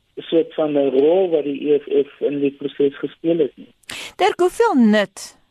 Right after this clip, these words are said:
Speaker 2: het so 'n sessie? Hoe beïnvloed dit Ramaphosa se beleid?
Speaker 1: Ehm, ek, ek dink nie dit is 'n deurslaggewende,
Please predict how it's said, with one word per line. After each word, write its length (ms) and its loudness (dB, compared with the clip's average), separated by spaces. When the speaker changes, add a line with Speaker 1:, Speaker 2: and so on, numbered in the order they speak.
Speaker 2:
het 220 -2
so 280 2
'n 200 -2
sessie? 600 -2
Hoe 140 0
beïnvloed 880 -2
dit 300 -6
Ramaphosa 760 0
se 220 -6
beleid? 640 -6
Speaker 1:
Ehm, 300 2
ek, 160 -2
ek 120 -16
dink 160 0
nie 200 0
dit 220 0
is 140 -4
'n 100 -4
deurslaggewende, 1120 0